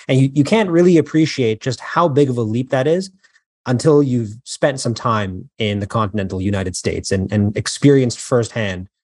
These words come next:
just the degree to which certain groups in society are oppressed, are systemically displaced.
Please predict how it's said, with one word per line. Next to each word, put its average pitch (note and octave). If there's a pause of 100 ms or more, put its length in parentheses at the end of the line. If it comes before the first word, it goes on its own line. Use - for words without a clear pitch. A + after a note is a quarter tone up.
just D3+
the C3+
degree A#2
to B2+
which G#2+
certain A#2
groups G#2+
in G#2
society G2
are F#2+
oppressed, F#2
are G#2+
systemically A2
displaced. F#2